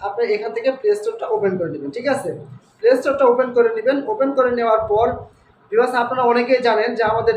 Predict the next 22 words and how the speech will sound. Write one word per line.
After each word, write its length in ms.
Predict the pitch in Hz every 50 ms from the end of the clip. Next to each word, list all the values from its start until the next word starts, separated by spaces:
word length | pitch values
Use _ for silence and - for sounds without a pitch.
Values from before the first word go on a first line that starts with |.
| -
প্লে 160 | - 226 240 240
স্টোর 220 | 240 - 262 240
যখন 200 | 240 240 240 247
আপডেট 440 | 254 277 - 214 208 208 240 233 226
হয়ে 140 | 240 220 190
গেছে, 280 | 185 185 - 247 262 254
তখন 300 | 233 214 185 214 233 233
এই 160 | 185 202 208 202
সার্চ 360 | 208 - - 214 208 220 - - 185
অপশনটা 420 | 202 202 202 208 240 240 240 269
আমাদের 440 | - - 220 220 214 202 185 220 262 403 - - - - - - -
নিচের 340 | 202 233 240 240 254 240 247
দিকে 180 | 240 233 220
শো 180 | 220 - 208 170
করে। 200 | 156 160 147 139
দেখতে 240 | 151 196 190 208 233
পাচ্ছেন, 260 | 233 233 233 247 233
আমি 140 | 226 226 214 196
মার্ক 280 | 185 185 196 208 202
করে 140 | 220 220 208
দেখে 180 | 185 190 190 185
দিচ্ছি। 420 | 175 165 - - 247 269 349 359